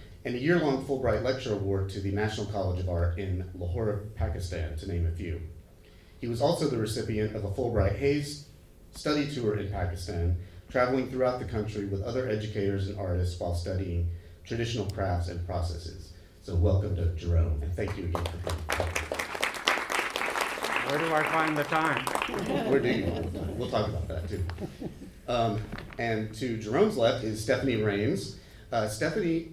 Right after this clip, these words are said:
Speaker 1: is an arts administrator and artist advocate based in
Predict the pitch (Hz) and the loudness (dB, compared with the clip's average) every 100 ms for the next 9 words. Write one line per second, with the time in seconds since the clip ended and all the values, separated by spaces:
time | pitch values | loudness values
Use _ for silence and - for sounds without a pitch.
0 | 123 123 110 110 127 - 139 127 123 - | -2 0 0 0 0 0 -2 0 0 0
1 | 139 123 131 131 107 101 123 135 - 117 | 2 2 4 2 0 0 0 0 0 -2
2 | 110 110 110 - 107 110 107 | -2 -2 -4 -2 0 0 -4